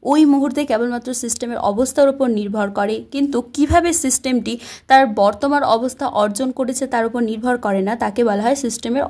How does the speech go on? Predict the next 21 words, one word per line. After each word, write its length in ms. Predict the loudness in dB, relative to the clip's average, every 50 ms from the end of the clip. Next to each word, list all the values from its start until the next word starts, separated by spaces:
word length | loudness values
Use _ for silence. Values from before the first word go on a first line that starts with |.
| 0 0
অবস্থার 420 | 0 0 -2 -2 -2 -2 -4 -2 -2 -2
অপেক্ষক 440 | -2 -2 -6 -10 -6 0 2 2 2 2 -2 -12 -20 -10 -4 -2
অর্থাৎ 220 | 0 0 0 0 -2 -2 -6 -6 -6
স্টেট 240 | -2 0 -2 -2 -2 -2
ফাংশন। 360 | -6 -4 -4 -4 -6 -6 -6 -6 -8 -10 -18 -18 -12
তো 60 | -4 2 2
দেখো, 140 | 4 4 4 2 2 0 -6
স্টেট 220 | -4 -4 -4 -4 -2 0
ফাংশনের 500 | 0 0 0 0 0 0 0 0 0 0 -2
মধ্যে 200 | -2 -2 -4 -2 0
পড়ে 160 | 0 0 0 -2 -4 -4
সরণ, 320 | -4 -4 -2 -2 -4 -4 -4 -6
ডিসপ্লেসমেন্ট, 680 | -8 -10 -10 -8 -6 -6 -6 -4 -4 -2 -2 -2 -4 -4 -4
তারপর 180 | -4 -2 -2 -2 -4
হচ্ছে 140 | -2 -2 0 0
টেম্পারেচার, 500 | 0 -2 0 -2 -4 -2 2 2 2 2 2 0 0 4
তাপ, 280 | 4 6 6 4 2 0 -4 -20 -20 -20 -20 -20 -20 _ -2
প্রেশার, 400 | 0 0 0 0 0 0 0 0 -2 -2 0
চাপ, 200 | 2 2 2 0 -2 -4 -4
ইন্টারনাল 400 | -2 0 0 0 2 2 2 2 0 -4 -4
এনার্জি, 440 | -4 -4 -4 -4 -4 -4 -4 -4